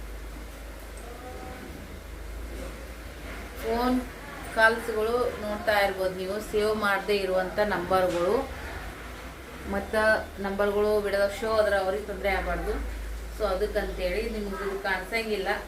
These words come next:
But WhatsApp-ದಾಗೂ ಕೂಡ ಅಷ್ಟೇ, ಅಷ್ಟೇ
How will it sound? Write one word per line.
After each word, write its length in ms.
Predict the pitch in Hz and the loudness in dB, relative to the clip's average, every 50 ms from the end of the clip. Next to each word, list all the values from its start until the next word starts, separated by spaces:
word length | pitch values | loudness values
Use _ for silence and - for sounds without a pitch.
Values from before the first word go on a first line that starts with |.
| - - - - - - - - - | -12 -14 -14 -14 -14 -14 -14 -8 -6
But 120 | 202 208 | -6 -4
WhatsApp-ದಾಗೂ 1000 | 196 202 202 196 196 202 196 202 - - 247 247 240 226 240 233 226 233 233 226 | -4 -4 -2 2 4 4 4 2 2 0 0 0 2 0 0 0 0 -2 -2 -4
ಕೂಡ 140 | 226 226 226 | -2 0 2
ಅಷ್ಟೇ, 1000 | 226 214 196 - - - - - - - - 247 247 240 240 254 254 262 254 | 2 2 2 0 -4 -8 -10 -14 -12 -2 2 4 4 6 6 4 4 2 0
ಅಷ್ಟೇ 500 | 247 240 - - - 220 220 214 214 214 | -2 -2 -6 -6 -2 0 0 0 0 0